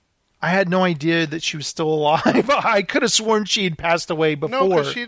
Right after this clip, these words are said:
Speaker 2: she'd made some guest appearances on some T V shows here recently.
Speaker 1: Well, I remember back when she had,
Speaker 2: And I say
Speaker 1: uh,
Speaker 2: within the past five years or so, maybe.
Speaker 1: Remember she was in the press 'cause she had, uh, a bad drug problem, and she'd
Speaker 2: Uh-huh.
Speaker 1: been wandering somewhere, like, she wasn't sure
Speaker 2: <clears throat>
Speaker 1: where she was, kind of thing.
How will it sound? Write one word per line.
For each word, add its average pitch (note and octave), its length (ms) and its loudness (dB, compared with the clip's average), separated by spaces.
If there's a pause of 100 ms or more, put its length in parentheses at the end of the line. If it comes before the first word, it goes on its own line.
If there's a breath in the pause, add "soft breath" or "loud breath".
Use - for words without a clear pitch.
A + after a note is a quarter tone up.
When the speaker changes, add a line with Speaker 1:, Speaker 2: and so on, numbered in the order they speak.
Speaker 2:
she'd G#3 260 -8
made A3 180 -2
some F#3 200 -8
guest F#3+ 260 0
appearances D#3+ 460 -4
on D3 100 0
some C#3+ 140 -4
T F3+ 180 -4
V D3+ 120 -4
shows A#2+ 280 0
here A2+ 160 -2
recently. A2+ 640 -8
Speaker 1:
Well, A3 140 2
I A#3 100 2
remember B3 400 0
back G3+ 340 -2
when F#3+ 160 0
she F#3 440 -4
had, D#3+ 440 0
Speaker 2:
And D3 120 -6
I D3 40 -6
say D3 80 -4
Speaker 1:
uh, D3+ 200 2
Speaker 2:
within D3+ 180 -8
the C#3 80 -8
past C#3 260 -2
five B2+ 400 0
years B2+ 480 0
or B2+ 100 -6
so, B2+ 300 -6
maybe. B2+ 320 -6
Speaker 1:
Remember C4 300 2
she C4+ 160 0
was A3+ 100 -2
in A3+ 80 -2
the G3+ 80 2
press G3 240 0
'cause F3+ 180 -2
she F3+ 180 -2
had, D3+ 600 0
uh, D#3 480 2
a E3 140 -2
bad D3+ 400 0
drug F3 320 0
problem, C#3+ 400 -2
and C#3 100 -6
she'd E3 140 -4
Speaker 2:
Uh-huh. D3 120 -2
Speaker 1:
been C#3+ 200 -2
wandering D3+ 800 0
somewhere, D3+ 540 -2
like, C#3+ 340 -4
she D#3+ 160 -4
wasn't C#3+ 380 -2
sure D3 260 2
Speaker 2:
<clears throat> C#3 100 -4
Speaker 1:
where D3 140 0
she - 160 -4
was, C#3 380 -2
kind D#3 180 0
of D3+ 80 -4
thing. E3 320 0